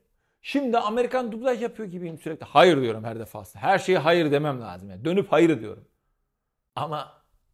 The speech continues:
kaz ayakları öyle mi? Canım kaz ayakları bak. Ne güzelmiş onların yokluğu ya. Bir işe de yaramıyorlar yani.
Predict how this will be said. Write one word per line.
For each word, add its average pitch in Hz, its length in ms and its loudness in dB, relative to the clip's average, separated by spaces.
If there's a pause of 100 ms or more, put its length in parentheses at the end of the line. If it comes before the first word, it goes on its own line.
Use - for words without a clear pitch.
(260)
kaz 117 280 -16
ayakları 104 400 -16
öyle 110 180 -16
mi? 147 160 -20 (680)
Canım 175 340 -2
kaz 127 220 -12
ayakları 117 360 -18
bak. 113 160 -18 (1160)
Ne 131 120 -10
güzelmiş 208 600 -4
onların 208 360 -8
yokluğu 156 420 -8
ya. 135 300 -8
Bir 151 120 -6
işe 196 300 6
de 285 140 10
yaramıyorlar 123 680 4
yani. 95 260 -18